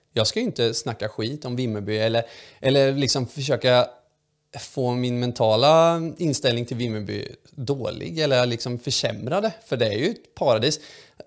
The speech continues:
Alltså, Vimmerby är lika bra som alla andra städer. Eh, det är ju, det är här uppe i huvudet liksom det, det sitter.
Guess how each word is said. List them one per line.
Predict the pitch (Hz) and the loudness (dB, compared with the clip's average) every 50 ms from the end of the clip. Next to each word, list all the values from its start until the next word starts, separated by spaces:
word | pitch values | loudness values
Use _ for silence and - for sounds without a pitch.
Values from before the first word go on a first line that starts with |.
| _ | _
Alltså, | - - 139 - - | -2 0 2 2 2
Vimmerby | 147 139 143 123 110 110 120 170 | 2 2 0 0 0 0 0 0
är | 240 | 2
lika | 269 240 180 - 147 | 2 0 2 2 2
bra | 123 120 117 113 | 4 4 2 2
som | - 127 117 | 2 -2 -2
alla | - - 120 110 107 | 0 2 4 4 4
andra | 104 113 160 | 2 0 -2
städer. | 208 - - 113 98 - - - - _ _ _ | 0 0 0 0 0 -2 -6 -8 -12 _ _ _
Eh, | - 127 117 113 113 110 110 107 | -2 0 2 4 2 2 2 2
det | 107 127 160 | 0 2 2
är | 185 | 2
ju, | 185 175 165 165 143 131 | 2 2 2 0 0 2
det | 135 139 | 2 2
är | 175 | 4
här | 175 170 156 | 6 6 4
uppe | 143 139 - - | 4 4 2 2
i | 127 123 | 2 2
huvudet | 120 127 110 101 127 - - | 2 2 0 0 -2 -2 -2
liksom | 147 127 - 135 113 113 | -4 -4 -4 -4 -2 0
det, | 110 113 110 107 113 - _ _ _ _ _ | 2 2 2 2 -2 -8 _ _ _ _ _
det | - 196 | -4 -4
sitter. | - - 110 - - - 190 | -2 -2 -4 -4 -2 -2 -2